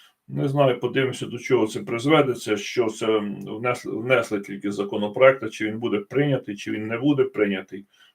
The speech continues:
поки що невідомо. П'ятдесят на п'ятдесят, я б сказав, бо я думаю, що швидко то точно не буде прийнятий. Хоча це республіканець вніс саме цей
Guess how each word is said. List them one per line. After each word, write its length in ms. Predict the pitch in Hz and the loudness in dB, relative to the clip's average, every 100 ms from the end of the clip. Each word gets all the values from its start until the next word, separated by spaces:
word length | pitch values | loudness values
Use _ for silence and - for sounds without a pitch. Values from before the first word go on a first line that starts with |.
| _ | _
поки 300 | - 135 135 | -2 -2 -2
що 180 | 120 135 | -4 -2
невідомо. 460 | 123 120 104 98 101 | -2 -2 0 0 0
П'ятдесят 520 | 131 123 131 107 98 | -2 -2 -2 -2 -2
на 60 | 104 | -10
п'ятдесят, 500 | 104 101 - - - | -10 -10 -6 -4 -4
я 80 | |
б 80 | 101 | -6
сказав, 380 | - - 220 202 | -8 -6 -2 0
бо 60 | 208 | -2
я 80 | |
думаю, 220 | 113 113 107 | -4 -8 -8
що 140 | 104 | -8
швидко 380 | - 120 113 98 | -4 -4 -4 -10
то 140 | 107 | -10
точно 340 | 101 - - 90 | -8 -8 -10 -14
не 60 | 95 | -12
буде 200 | 98 101 | -10 -6
прийнятий. 500 | 131 131 117 104 - _ - - _ - | -2 -2 -2 -10 -12 _ -20 -20 _ -16
Хоча 240 | 101 117 | -2 -2
це 140 | 110 110 | 0 -2
республіканець 840 | 104 104 107 113 135 123 117 110 | -4 -4 -4 4 4 4 -6 -8
вніс 260 | 113 113 | -8 -6
саме 280 | - 110 107 | -2 0 -2
цей 340 | 101 107 101 | 0 0 0